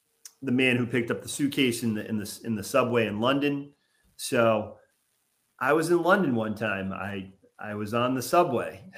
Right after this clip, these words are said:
<laughs> and I had done a ten K race. Uh, I went out and ran a race, and, and I got on the subway, and, um, this guy gets on, and he's, he's Egyptian, and he's a very fit runner. And I strike up a conversation with him.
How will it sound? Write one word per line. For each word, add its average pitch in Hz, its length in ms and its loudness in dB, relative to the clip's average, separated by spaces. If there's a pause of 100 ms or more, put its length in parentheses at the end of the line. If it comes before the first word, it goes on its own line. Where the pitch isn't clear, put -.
(140)
<laughs> - 240 -6
and - 1300 -2
I 127 80 8
had 120 160 2
done 151 160 6
a 127 120 0
ten 156 240 0
K 151 200 2
race. 120 640 -2
Uh, 117 40 -6
I 110 140 -4
went 120 200 0
out 120 120 0
and 117 80 -2
ran 113 160 0
a 101 40 -6
race, 117 400 -2
and, 104 240 -8
and 107 120 -8
I 104 60 -6
got 113 140 0
on 127 120 0
the 120 80 -4
subway, 110 580 -2 (580)
and, 113 380 2
um, 107 400 -4 (580)
this 120 160 -4
guy 160 240 6
gets 135 240 -2
on, 101 340 -4 (560)
and 117 240 0
he's, 117 520 -4
he's 117 480 -6
Egyptian, 127 600 -2 (640)
and 120 100 0
he's 113 160 2
a 117 40 0
very 143 220 4
fit 147 320 2
runner. 110 480 -2
And 117 160 -2
I 110 100 0
strike 143 340 4
up 135 120 0
a 120 40 -4
conversation 123 720 0
with 98 160 -4
him. 113 220 -10